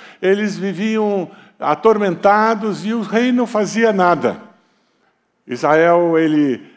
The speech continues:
eles eram oprimidos, humilhados por aquele povo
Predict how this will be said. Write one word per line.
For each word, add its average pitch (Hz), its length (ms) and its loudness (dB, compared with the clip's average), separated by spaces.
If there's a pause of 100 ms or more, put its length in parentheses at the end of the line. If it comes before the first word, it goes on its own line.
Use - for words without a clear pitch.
eles 147 240 -4
eram 175 220 2
oprimidos, 190 920 -6
humilhados 170 1080 0 (640)
por 156 140 -2
aquele 151 300 -2
povo 139 760 -4